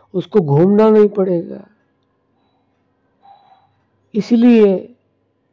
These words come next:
हमें यह भी समझना होगा कि वो परमात्मा हमारे अंदर ही है, जिसको हम बाहर ढूंढ रहे हैं।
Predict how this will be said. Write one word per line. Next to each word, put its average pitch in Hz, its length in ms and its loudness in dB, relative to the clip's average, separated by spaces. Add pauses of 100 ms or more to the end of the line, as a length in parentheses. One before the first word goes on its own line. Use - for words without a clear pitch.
हमें 214 220 0
यह 208 240 4
भी 240 100 2
समझना 208 440 0
होगा 185 400 2 (960)
कि 190 40 -4
वो 190 140 0
परमात्मा 185 680 -2
हमारे 175 340 0
अंदर 165 360 -2
ही 170 180 -8
है, 180 140 -18 (1160)
जिसको 180 360 -2
हम 196 340 0 (420)
बाहर 175 400 -2
ढूंढ 170 320 -4
रहे 165 200 -4
हैं। 147 220 -16